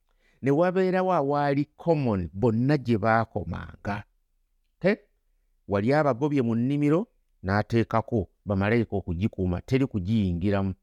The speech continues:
kubanga baali bakoze eki? Boonoonye. Now, bw'atuuka mu biseera bya Musa n'agamba kati, "Njagala muzimbe we tunaasenkananga, we nnaalagiranga okubeerawo kwange."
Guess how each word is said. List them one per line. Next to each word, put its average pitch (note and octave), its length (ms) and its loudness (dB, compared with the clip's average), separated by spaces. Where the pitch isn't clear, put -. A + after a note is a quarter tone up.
kubanga A2+ 380 2
baali A#2 220 4
bakoze G2 400 -2
eki? - 260 -4
Boonoonye. F2 720 -4
Now, A2+ 380 2
bw'atuuka A#2 680 0
mu C#3+ 100 -2
biseera C#3+ 400 0
bya C#3+ 120 2
Musa C#3 260 -4
n'agamba A#2+ 320 0
kati, F#2+ 240 -6
"Njagala A2+ 440 0
muzimbe A2+ 800 0
we G2+ 100 -2
tunaasenkananga, A2+ 1400 -4
we C3+ 140 4
nnaalagiranga C3+ 1080 0
okubeerawo A2 840 -2
kwange." - 600 -10